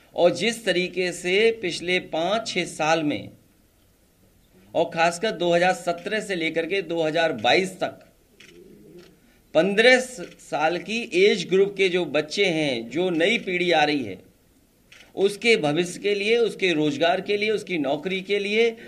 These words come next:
आपने क्या कदम उठाए हैं? क्या national education policy के तहत उनका भविष्य बेहतर हो सकता है? ये सवाल था। सवाल आबादी का नहीं था,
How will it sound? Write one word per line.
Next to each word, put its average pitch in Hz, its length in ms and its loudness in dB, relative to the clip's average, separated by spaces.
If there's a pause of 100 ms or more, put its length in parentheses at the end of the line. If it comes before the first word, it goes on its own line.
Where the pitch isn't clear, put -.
(260)
आपने 185 420 0
क्या 220 260 2
कदम 226 300 0
उठाए 175 280 -2
हैं? 101 280 -8 (440)
क्या 196 220 2
national 180 880 2
education 170 600 -2
policy 165 500 -4
के 185 160 -2
तहत 165 640 -2 (520)
उनका 196 340 4
भविष्य 190 460 0
बेहतर 147 360 0
हो 196 120 0
सकता 202 360 -4
है? 190 300 -6 (720)
ये 254 180 4
सवाल 208 380 0
था। - 420 -14 (1080)
सवाल 226 640 2 (140)
आबादी 165 400 0
का 254 120 0
नहीं 269 200 4
था, 160 500 -2